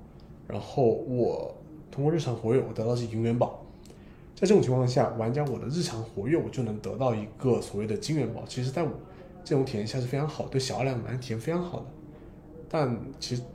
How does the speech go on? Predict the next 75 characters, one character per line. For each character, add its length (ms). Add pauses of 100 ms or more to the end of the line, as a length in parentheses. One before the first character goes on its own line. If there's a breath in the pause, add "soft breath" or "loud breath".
(480)
最 140
这 100
样 120
情 200
况， 80
它 80
也 60
出 120
现 80
了 60
这 60
个 60
问 100
题， 180
我 120
数 160
值 100
膨 180
胀， 240 (300 loud breath)
以 80
及 80
说 180
我 320 (320 loud breath)
到 80
后 220
期 140
其 80
实 260
我 160 (320)
特 140
别 100
好 160
的 160
东 100
西 140
是 100
没 80
有 80
人 120
愿 120
意 40
交 180
易 140
的， 60 (340)
因 60
为 60
在 80
快 220
速 60
膨 180
胀 160
的 60
体 100
系 60
下， 200 (440 loud breath)
你 80
是 100
不 200
愿 200
意 20
交 220
易 100 (160)
卖 160
掉 120
自 160
己 60
的 60
一 80
个 80
稀 240
有 60
东 100
西 140
的。 60 (640)
对。 120